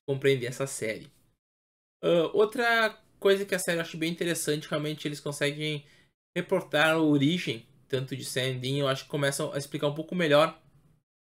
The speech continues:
os pais, porque são duas figuras que realmente eles aparecem em Supernatural, desculpe o spoiler aí, pessoal,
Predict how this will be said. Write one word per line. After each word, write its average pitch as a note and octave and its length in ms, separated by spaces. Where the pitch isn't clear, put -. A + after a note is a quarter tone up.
os C#3+ 160
pais, C#3+ 280
porque D3 340
são F3+ 340
duas G3+ 260
figuras G3 540
que - 180
realmente F#3 420
eles D#3+ 160
aparecem D#3 760
em D3 200
Supernatural, C3 560
desculpe - 320
o - 20
spoiler B2+ 460
aí, A#2+ 100
pessoal, C#3+ 420